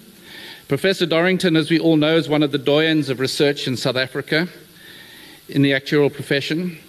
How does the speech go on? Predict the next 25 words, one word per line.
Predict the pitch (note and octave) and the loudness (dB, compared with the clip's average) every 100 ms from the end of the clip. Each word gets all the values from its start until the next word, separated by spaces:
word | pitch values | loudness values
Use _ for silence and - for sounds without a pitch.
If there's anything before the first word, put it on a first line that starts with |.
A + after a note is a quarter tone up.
| - | -6
He | C#3+ | 0
was | C#3 C#3 | 2 2
a | |
voice | C3+ E3 F#3 | 0 0 0
of | D#3 B2 | -4 0
reason, | D3+ D#3+ E3 F#3 G3+ | 0 0 0 -2 -2
provided | - C#3+ C#3+ C#3 C#3 - | -2 -4 -2 -2 -4 -4
sage | D#3+ D#3 D3+ | -2 -2 -2
advice, | C3 B2+ C#3+ E3 D3 | -4 -2 -4 -4 -4
and | B2 | -4
an | B2+ | -6
active | D3+ - C3+ | -8 -8 -6
member | C3+ C#3 C#3 C3 | -2 -2 0 0
of | |
the | C3 | -2
committee | - C3+ B2+ C3 | -4 -4 -2 -4
from | - B2+ | -6 -6
the | |
start | A#2+ C#3+ C#3 C3 | -6 -4 -6 -6
till | C3+ | -12
the | A#2+ B2+ | -8 -6
end | A#2+ | -6
of | A#2 | -10
his | A#2 | -12
tenure. | - B2 A#2 | -8 -6 -6